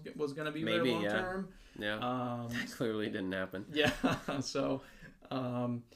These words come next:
Speaker 1: but yeah, I don't know. I mean, you know, you wanna secure the bag, you know, if you're a player.
Speaker 2: That's <laughs> right. That's
Speaker 1: Um,
Speaker 2: right.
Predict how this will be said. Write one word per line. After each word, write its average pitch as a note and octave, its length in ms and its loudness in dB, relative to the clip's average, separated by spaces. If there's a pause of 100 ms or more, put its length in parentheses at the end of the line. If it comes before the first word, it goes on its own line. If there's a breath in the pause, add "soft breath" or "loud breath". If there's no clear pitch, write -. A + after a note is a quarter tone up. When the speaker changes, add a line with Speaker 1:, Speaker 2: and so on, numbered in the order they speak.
(360 soft breath)
Speaker 1:
but B2+ 200 2
yeah, C3+ 180 4
I C3+ 140 6
don't D#3 180 -2
know. C#3 460 4 (120)
I C3+ 60 0
mean, B2+ 500 2
you C3 180 2
know, B2+ 60 4
you B2+ 140 4
wanna D3+ 200 4
secure C#3 320 4
the B2+ 100 4
bag, B2+ 360 2
you C3 60 2
know, B2+ 300 0
if - 80 -16
you're C3 160 4
a - 20 0
player. C3 560 4
Speaker 2:
That's - 20 -6
<laughs> C3+ 220 2
right. - 160 0 (160)
That's B2+ 220 4
Speaker 1:
Um, B2+ 100 2
Speaker 2:
right. B2 240 2